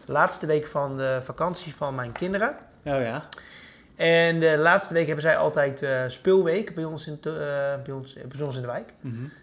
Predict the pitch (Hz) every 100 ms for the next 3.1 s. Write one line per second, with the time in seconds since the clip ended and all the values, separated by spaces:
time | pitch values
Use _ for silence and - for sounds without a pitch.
0 | _ 135 131 131 135 135 143 127 120 135
1 | 127 127 131 139 - 170 170 160 123 107
2 | 120 151 - - 123 110 - 147 147 160
3 | 147